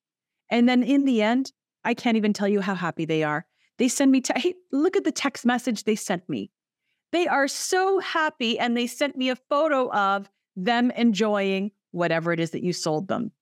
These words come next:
That's what you want. You want to tell them the story. You want to show them the result of what happened, because that is what makes it all believable. You wanna make a story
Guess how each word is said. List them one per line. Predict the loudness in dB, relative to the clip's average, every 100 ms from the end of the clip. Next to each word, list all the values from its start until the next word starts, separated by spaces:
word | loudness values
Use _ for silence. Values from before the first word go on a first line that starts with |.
| _ _ _ _ _ _ _ _ -4
That's | -2 -2 -2
what | -4 0
you | 0
want. | 0 0 -2 -8 _
You | -2 2
want | 2
to | 0
tell | -2 -6 0 0
them | 2 0
the |
story. | -2 -2 0 0
You | 0
want | 0
to | 0
show | -2 -4 0 0 2
them | 0 0 -6 _ _ -4
the | -2
result | -2 0 0 0 0
of | -2
what | 0 -2
happened, | -2 -2 -2 0 -2 -2 -8 -16 _ _ _ _ _ _ _ _ _ _ -6
because | -2 0 -2 -2
that | -2 0 0 -2 -8 -20 _ _ _ _ _ -2
is | 0
what | 0 0
makes | -2 0
it | 0
all | 0
believable. | 0 0 0 0 -2 -2 -4 _ _ _ _
You | -2 0
wanna | 2 4
make | 2 2
a | -2
story | -4 -2 0 2 2 0 -6